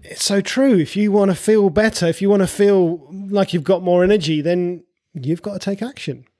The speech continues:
You've gotta do something. If you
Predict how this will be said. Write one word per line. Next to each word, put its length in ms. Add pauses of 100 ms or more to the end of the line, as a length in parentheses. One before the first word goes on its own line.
(120)
You've 160
gotta 160
do 180
something. 440 (680)
If 240
you 540